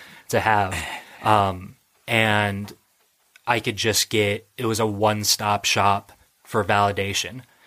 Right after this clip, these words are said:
Speaker 1: you know?
Speaker 2: You
Speaker 1: I,
Speaker 2: wanted
Speaker 1: I
Speaker 2: them to feel thankful.
Speaker 1: For the first half of the day, I'm being told how fucking unique and funny and interesting I am. And the second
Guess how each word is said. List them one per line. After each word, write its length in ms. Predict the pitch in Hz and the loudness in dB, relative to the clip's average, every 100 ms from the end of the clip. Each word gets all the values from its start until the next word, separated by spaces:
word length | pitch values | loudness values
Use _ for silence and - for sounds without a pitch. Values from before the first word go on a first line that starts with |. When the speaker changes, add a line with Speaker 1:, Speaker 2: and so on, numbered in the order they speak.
| _ | _
Speaker 1:
you 160 | 110 | -4
know? 340 | 101 98 101 104 - _ | -2 -2 -4 -6 -16 _
Speaker 2:
You 220 | - 107 214 | 0 4 6
Speaker 1:
I, 20 | |
Speaker 2:
wanted 260 | 220 233 | 6 4
Speaker 1:
I 20 | 156 | 4
Speaker 2:
them 240 | 165 170 | 2 4
to 80 | 160 | -2
feel 240 | - 143 | 2 0
thankful. 600 | 117 - 131 131 139 - | 0 2 2 2 0 2
Speaker 1:
For 40 | 123 | 2
the 80 | |
first 380 | 110 - 120 117 | 2 2 2 2
half 240 | 113 110 - | 2 2 0
of 40 | |
the 80 | 113 | -4
day, 240 | 101 104 | 0 2
I'm 140 | 107 107 | 2 0
being 420 | 107 107 101 - | -2 -2 -6 -10
told 300 | - 117 107 | -4 2 2
how 180 | 101 104 | 4 2
fucking 440 | 104 110 104 107 98 | 4 2 0 -2 -2
unique 640 | 101 98 101 104 107 - | -4 -2 -4 -4 -6 -6
and 160 | 104 | -6
funny 460 | 101 - 104 107 104 | -2 2 2 2 -2
and 100 | 98 | -4
interesting 560 | 98 101 - 104 - 107 | -4 -4 -2 0 0 0
I 80 | |
am. 400 | 104 104 107 107 101 - - - - | 2 2 2 0 -8 -16 -20 -20 -4
And 560 | 110 104 104 101 107 107 | 0 2 0 -4 -10 -10
the 100 | 110 | 0
second 540 | - 110 110 110 107 | 2 2 0 -4 -6